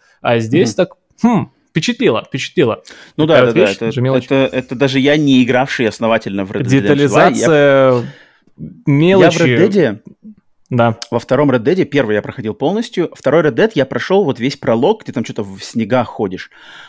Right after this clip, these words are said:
Speaker 2: А
Speaker 1: М,
Speaker 2: потом,
Speaker 1: самый
Speaker 2: и там
Speaker 1: унылый
Speaker 2: потом
Speaker 1: такой
Speaker 2: ты,
Speaker 1: <laughs> в начале.
Speaker 2: значит,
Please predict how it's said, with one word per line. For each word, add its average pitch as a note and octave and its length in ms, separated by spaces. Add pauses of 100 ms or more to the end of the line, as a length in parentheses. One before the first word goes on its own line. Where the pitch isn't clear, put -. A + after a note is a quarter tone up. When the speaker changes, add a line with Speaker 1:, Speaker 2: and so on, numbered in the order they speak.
(120)
Speaker 2:
А A#2 80
Speaker 1:
М, C#3+ 60
Speaker 2:
потом, D3+ 280
Speaker 1:
самый C#3 240
Speaker 2:
и - 40
там C3 100
Speaker 1:
унылый B2+ 240
Speaker 2:
потом C#3 180
Speaker 1:
такой B2 120
Speaker 2:
ты, C3 220
Speaker 1:
<laughs> - 0
в A2+ 40
начале. B2+ 340
Speaker 2:
значит, A#2+ 340